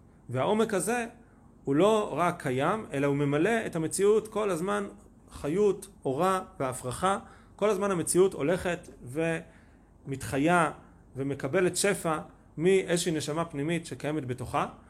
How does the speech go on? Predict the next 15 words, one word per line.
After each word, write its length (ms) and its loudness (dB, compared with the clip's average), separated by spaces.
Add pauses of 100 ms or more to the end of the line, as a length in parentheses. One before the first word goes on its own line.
(320)
וכל 300 2
פרט 200 0
קטן 260 0
שאנחנו 200 -2
רואים 140 0
במציאות 480 -2
זה 280 -2
ביטוי 520 -2 (460)
קטן 460 0 (340)
למשהו 560 2
הרבה 200 2
יותר 200 0
עמוק 440 -2
שקיים 440 -2
מבפנים. 420 -4